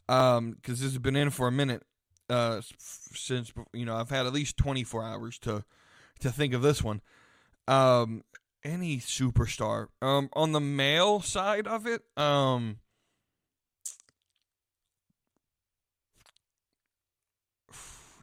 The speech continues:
I mean, th-, th-, this is tough 'cause there's so many superstars you could really pick. Um, that, that would be cool. Um, and I'm trying to sort of, like,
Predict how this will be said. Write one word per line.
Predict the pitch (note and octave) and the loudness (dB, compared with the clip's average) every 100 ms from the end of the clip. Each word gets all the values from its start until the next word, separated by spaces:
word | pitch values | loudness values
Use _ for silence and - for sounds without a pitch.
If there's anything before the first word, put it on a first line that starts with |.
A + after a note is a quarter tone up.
| - | -10
I | B2 B2+ | -8 -6
mean, | C3+ C#3+ | -4 -2
th-, | D3+ | -2
th-, | D#3 D#3 | -2 -2
this | F3+ F#3 | -2 -2
is | D3 | -8
tough | - D#3+ C#3 - - - - _ | -2 0 0 -4 -20 -20 -20 _
'cause | D3+ | -8
there's | D#3+ G#3 | -6 -4
so | - G3+ | -4 -4
many | A3 A3 F#3+ | -4 -6 -4
superstars | - F#3 - - D#3+ C#3 | -4 -6 -8 -4 -2 -2
you | D#3 | -6
could | C3+ A#2+ | -6 -2
really | D#3+ B2 | -2 -2
pick. | A2+ F#3+ F#3 C#3 - _ _ _ _ _ _ _ | 0 0 0 -4 -8 _ _ _ _ _ _ _
Um, | B2 B2+ B2 A#2+ A#2 - | -2 0 0 -2 -6 -4
that, | C#3 - | -4 2
that | D3 | 2
would | C#3+ | 2
be | C3+ | -4
cool. | B2 A#2 | -6 -6
Um, | D3+ | -4
and | E3 E3+ | -2 -2
I'm | E3 | 0
trying | - G#3 A#3+ | 0 0 0
to | G3 | -2
sort | - F3+ | -4 -4
of, | E3 C#3+ | -4 -2
like, | D3 C#3 B2+ - | 0 0 -2 -10